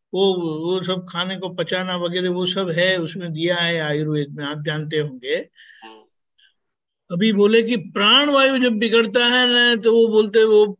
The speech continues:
Speaker 1: मन को असर करता है, यानी उसका परिभ्रमण ढंग से नहीं होता है प्राण वायु का,
Speaker 2: हम्म।
Speaker 1: तब वो मन को असर करता है, वो मन को बिगाड़ता है।
Speaker 2: अच्छा।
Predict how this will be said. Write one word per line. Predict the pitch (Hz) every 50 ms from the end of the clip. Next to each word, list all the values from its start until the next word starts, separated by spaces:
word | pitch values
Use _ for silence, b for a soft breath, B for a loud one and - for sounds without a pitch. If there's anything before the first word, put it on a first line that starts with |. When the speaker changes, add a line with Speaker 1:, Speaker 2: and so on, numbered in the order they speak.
| _ _ 196
Speaker 1:
मन | 208 214 220
को | 208 226
असर | 214 208 196 - 196 180 175
करता | 160 170 160 147 - 156 143
है, | 135 131 123 - - - _ _ _ _ _ _ _ _ 165
यानी | 175 185 196 208 220 226 226 196 165 - - _ -
उसका | 190 190 196 196 254 233
परिभ्रमण | 220 226 - 202 214 226 220 180 190 202 208 220 226 226 208
ढंग | 160 175 185 190 190
से | 190 - 226 214
नहीं | 202 190 190 196 214 233 254 247
होता | 220 202 175 165 180 170 160
है | 160 156 160 165 165 180 190 202 214 214 214 202
प्राण | - _ - 165 160 165 175 180 175
वायु | 165 156 151 151 156 156 156
का, | 151 156 165 156 151 165 185 202 220 359 349 _ _ _ _ _ _ _ _ _ _ _ _ _ _ _ -
Speaker 2:
हम्म। | 113 113 113
Speaker 1:
तब | 113 _ _ _ - 196 202 214 226 220 220 - -
वो | - 196 190 196
मन | 202 185 175 180 190 208 208
को | 202 220 220 214
असर | 196 185 - 175 185 180
करता | 170 180 160 147 160 160 147 139
है, | 127 131 123 113 104 - - _ _ _ _ _ _
वो | 175 175 180
मन | 170 160 147 151 156 160 180 196 196
को | 190 - 196
बिगाड़ता | 175 175 156 160 160 156 151 147 151 143
है। | 127 117 113 - - - _ _ _ _ _ _ _ _ _ _ _ _ _ _ _ _ _ _ _ _ _ _ _ _ _ _ _ _ _
Speaker 2:
अच्छा। | - - 104 98 98 _